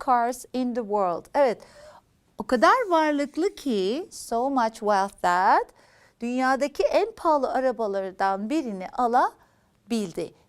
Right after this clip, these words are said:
He could afford to buy one of the most expensive cars in the world. Evet, o kadar varlıklı ki anlamını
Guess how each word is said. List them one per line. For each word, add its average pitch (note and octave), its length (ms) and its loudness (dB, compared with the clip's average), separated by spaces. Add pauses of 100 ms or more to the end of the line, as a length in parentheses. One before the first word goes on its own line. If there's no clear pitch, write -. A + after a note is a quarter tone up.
He A3+ 200 -2
could G3 280 -4
afford A#3 400 2
to - 200 -10
buy D4+ 460 2
one A3 280 -4
of F#3+ 220 -12
the C#4 160 2 (180)
most A#3+ 280 -6
expensive G3+ 640 -6 (160)
cars C#4 540 2
in A3+ 220 -6
the D4 300 0
world. G3 320 -2 (340)
Evet, G3+ 160 -4 (100)
o C4 140 2
kadar E4 460 4
varlıklı G3+ 640 -4
ki F#3 160 -8
anlamını G#3 600 -4